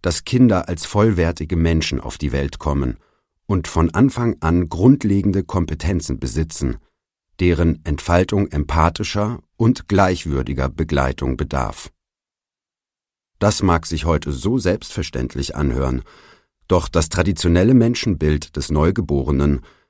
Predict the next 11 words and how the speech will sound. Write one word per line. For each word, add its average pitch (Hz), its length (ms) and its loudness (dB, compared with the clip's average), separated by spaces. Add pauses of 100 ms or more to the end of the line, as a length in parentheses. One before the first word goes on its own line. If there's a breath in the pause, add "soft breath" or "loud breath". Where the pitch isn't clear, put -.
(180 soft breath)
als 78 240 -2
einem 80 300 2
unzivilisierten 82 1040 2
Halbwesen, 64 760 -2 (500 soft breath)
das - 220 -2
in 73 200 -2
einem 78 420 2
mühseligen 101 840 2
Erziehungsprozess 87 1160 -2
zu - 140 -4
einem 73 420 0